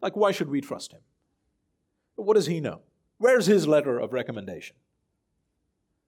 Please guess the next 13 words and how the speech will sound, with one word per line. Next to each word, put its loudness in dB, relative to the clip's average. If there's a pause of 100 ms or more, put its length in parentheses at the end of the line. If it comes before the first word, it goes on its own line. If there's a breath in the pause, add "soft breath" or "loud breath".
(760)
You -6
know, 0
this 0
challenge 0
to 0
his -2
apostleship -6
was -8
something -4
that -2
was -4
already -2
brewing, -8